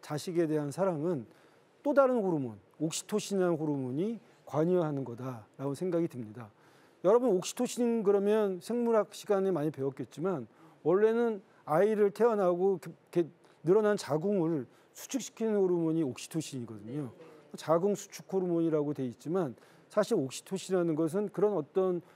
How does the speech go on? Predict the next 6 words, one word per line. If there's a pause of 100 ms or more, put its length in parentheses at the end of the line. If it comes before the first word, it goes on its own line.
(120)
생물학적인
작용
외에도 (340)
상대방에
대한
배려나